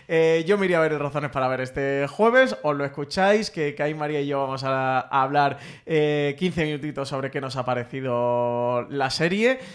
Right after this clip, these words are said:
Eh, yo solo os digo que amantes de la ciencia ficción y de series buenas en general, <laughs> tenéis a Rise by the Wall este jueves. Y también tenemos diez de septiembre, eh,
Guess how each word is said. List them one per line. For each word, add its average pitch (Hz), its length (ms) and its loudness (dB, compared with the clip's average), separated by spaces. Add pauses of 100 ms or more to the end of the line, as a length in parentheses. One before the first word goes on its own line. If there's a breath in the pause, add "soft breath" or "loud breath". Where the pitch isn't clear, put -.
(240 loud breath)
Eh, 160 460 2
yo 180 140 2
solo 160 160 0
os 135 80 -2
digo 131 160 -2
que 131 80 -4
amantes 135 340 -6
de 127 80 -6
la 120 140 -2
ciencia 131 260 -6
ficción 165 420 -4
y 180 120 -6
de 151 100 -2
series 175 320 -2
buenas 147 300 -4
en 165 140 0
general, 208 460 4 (280)
<laughs> 196 280 0
tenéis 170 260 -2
a 160 40 2
Rise 156 280 0
by 135 120 -4
the 139 60 -2
Wall 170 240 0 (420 loud breath)
este 151 640 0
jueves. 117 400 -8 (120)
Y 269 120 -2
también 226 260 0
tenemos 208 420 -2
diez 196 220 2
de 180 100 -2
septiembre, 190 580 -2 (420 loud breath)
eh, 147 440 0